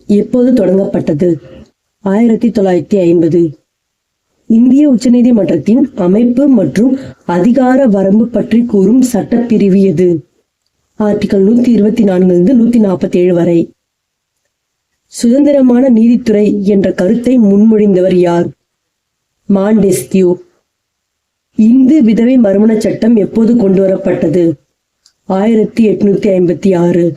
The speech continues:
வரதட்சணை தடை சட்டம் ஆயிரத்தி தொள்ளாயிரத்தி அறுபத்தி ஒன்று.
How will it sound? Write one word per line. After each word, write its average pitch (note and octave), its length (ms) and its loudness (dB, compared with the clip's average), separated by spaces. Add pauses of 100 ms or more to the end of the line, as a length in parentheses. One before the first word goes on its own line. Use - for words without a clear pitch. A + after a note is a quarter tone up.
(1120)
வரதட்சணை A#3+ 720 0
தடை G3 280 -2
சட்டம் E3+ 540 -2 (1000)
ஆயிரத்தி A3 540 -2
தொள்ளாயிரத்தி F#3 580 -2
அறுபத்தி F3 400 -2
ஒன்று. E3+ 580 0